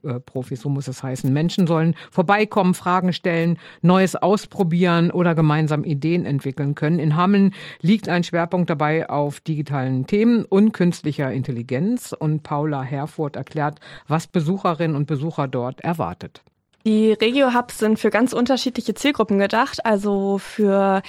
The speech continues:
Speaker 2: ältere Seniorinnen und Senioren, aber halt auch für Kinder und Jugendliche. Und da ist es eigentlich schon sehr wichtig, einen Ort zu schaffen, wo Leute wirklich sich treffen können und Fragen und Unsicherheiten stellen können und die dann halt einfach vor Ort geklärt werden.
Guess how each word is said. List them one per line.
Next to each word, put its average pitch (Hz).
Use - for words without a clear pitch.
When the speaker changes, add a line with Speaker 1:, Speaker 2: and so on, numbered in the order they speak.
Speaker 2:
ältere 226
Seniorinnen 214
und 202
Senioren, 247
aber 214
halt 214
auch 226
für 226
Kinder 240
und 220
Jugendliche. 220
Und 202
da 208
ist 226
es 240
eigentlich 214
schon 254
sehr 214
wichtig, 226
einen 214
Ort 240
zu 254
schaffen, 226
wo 202
Leute 202
wirklich 240
sich 196
treffen 254
können 226
und 220
Fragen 226
und -
Unsicherheiten 202
stellen 233
können 220
und 208
die 208
dann 196
halt 202
einfach 196
vor 196
Ort 208
geklärt 196
werden. 190